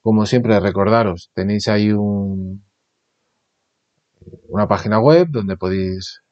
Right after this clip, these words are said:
entrar, ver qué tipo de servicios y formaciones hay. Como siempre, intenta que sea individual, personalizado, no grupales. Esa es mi visión para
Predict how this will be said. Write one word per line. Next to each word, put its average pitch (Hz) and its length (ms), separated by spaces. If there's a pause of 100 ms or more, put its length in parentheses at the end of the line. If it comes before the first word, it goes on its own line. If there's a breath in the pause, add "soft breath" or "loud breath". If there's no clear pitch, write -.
(100)
entrar, 135 760 (260)
ver 101 340
qué 95 140
tipo 98 240
de 92 100 (140)
servicios 98 720
y 98 40
formaciones 92 680
hay. 139 420 (340 loud breath)
Como 95 240
siempre, 98 340
intenta 101 360
que 98 100
sea 98 300
individual, 98 840
personalizado, 98 960
no 98 200
grupales. 104 680
Esa 107 180
es 95 80
mi 98 140
visión 95 460 (1300 soft breath)
para 92 420